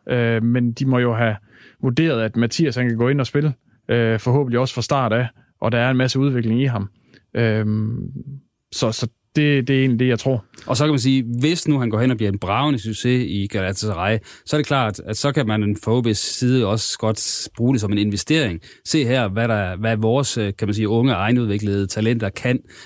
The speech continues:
Speaker 2: Øh, så kan man også henvise i øvrigt, øh, i den der portefølje med, med, med Joachim Mæhle og, og Oliver Abelgaard og sige,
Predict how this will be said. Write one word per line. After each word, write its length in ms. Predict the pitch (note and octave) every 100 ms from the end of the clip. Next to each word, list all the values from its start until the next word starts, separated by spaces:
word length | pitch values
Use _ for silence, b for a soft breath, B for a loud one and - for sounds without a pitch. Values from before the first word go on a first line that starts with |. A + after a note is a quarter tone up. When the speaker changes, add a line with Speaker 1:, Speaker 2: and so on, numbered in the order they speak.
| B G2+
Speaker 2:
Øh, 260 | G2 G2
så 80 | A2
kan 100 | A2
man 80 | G2
også 140 | G2+
henvise 420 | G#2+ A2 G2 F2+
i 20 | G2
øvrigt, 340 | A2 G#2 -
øh, 160 | G2 F#2
i 80 | G2+
den 200 | G#2+ G2+
der 140 | F#2
portefølje 600 | - A2+ G2 A#2+ A2+ A#2+
med, 200 | G2 F#2
med, 140 | F#2
med 240 | F#2+ F#2+ G2
Joachim 320 | G2+ F#2 G#2+
Mæhle 380 | G#2 G#2+ A2 F#2+
og, 220 | F#2 F2+
og 120 | G#2
Oliver 320 | G#2+ G#2 G2+
Abelgaard 360 | A2 A2+ G2 F#2
og 80 | F#2
sige, 200 | A2